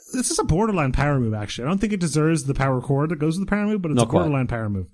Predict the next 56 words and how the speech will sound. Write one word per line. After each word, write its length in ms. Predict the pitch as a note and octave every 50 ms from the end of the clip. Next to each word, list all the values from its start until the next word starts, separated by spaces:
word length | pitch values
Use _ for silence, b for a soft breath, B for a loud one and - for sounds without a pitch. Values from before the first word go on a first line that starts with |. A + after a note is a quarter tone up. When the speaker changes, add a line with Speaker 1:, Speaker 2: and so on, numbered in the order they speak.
| B B B B B B B B B B B
Speaker 1:
Corral 180 | - - G#3+ A3+
writes 160 | A3 G3 -
in 80 | G3+
and 60 | F#3+ F3
says, 240 | - E3 D3 - -
"If 160 | G#3+ A#3 A#3+
I 80 | D#4+ F4
make 200 | D4 C#4+ C#4+ C#4+
a 40 | A3
deal 340 | C#3+ C#3 D3+ D3+ C3+ A#2+ A2+
to 100 | G2+ C3
not 180 | C3 C3+ C#3+ C#3+
attack 320 | C3 - E3 D#3+ D#3 D#3
someone 260 | - - C3 A#2 G#2+
with 120 | A2 A2+ A2
my 120 | A2+ A2
Temur 300 | G#2+ - C3+ D3+ D3+ C#3 A#2
Sabertooth 560 | G2+ - D#3 E3+ F#3+ F#3 F#3 - - G2+ -
next 260 | - G#2 G2 - - -
turn, 240 | G#2 F#2 F2 F2 F2+ b b b b b b b -
but 100 | D3 C3+
then 160 | D3+ E3 E3
I 80 | D#3+ D3
mutate 520 | C3+ C3+ C#3 D#3+ G#3+ A#3+ - G3 D#3 C#3+
Illuna 400 | C3 B2+ B2+ E3+ A3+ B3 A#3 F3
on 180 | B2 G#2+ G#2+ G#2+
it 100 | A#2 A#2+
and 120 | - B2 A2
put 160 | - - -
Illuna 280 | C#3 C3 B2+ C#3 C#3 C#3
on 120 | B2 A#2+
top 200 | - - C3+ B2+
of 60 | - A2+
the 60 | A2
pile, 480 | - - D3 D#3 C3 A2 G#2+ A2+ A2 B B B B B -
can 120 | - C4+
I 140 | C#4 C4+ B3 -
ethically 440 | B3 C4+ D#4 - F#4 - - G3 D#3+
attack 260 | C#3+ - D#3+ C3 B2
the 80 | - -
person 300 | - A#2+ A2+ - - A#2+
with 120 | A#2+ A2
the 100 | A#2+ A#2+
Illuna 400 | A#2 A#2 C#3+ G3 G#3+ E3+ C3 B2
since 180 | - D#3+ D3+ D#3
I 60 | C#3+
only 180 | D3+ D#3+ D#3
promised 340 | C3+ C#3 D#3 C#3 B2 A#2 -
not 120 | C#3 C3 A#2+
to 40 | C3+
attack 260 | A#2 - C3+ C3+ B2
them 180 | - A#2 A2 G#2+
with 120 | A2+ A#2
the 60 | A2 G#2+
Temur 220 | - - B2+ A2 G#2+
Sabertooth?" 680 | G2+ - D#3+ F3+ E3 B2+ - - - - - - -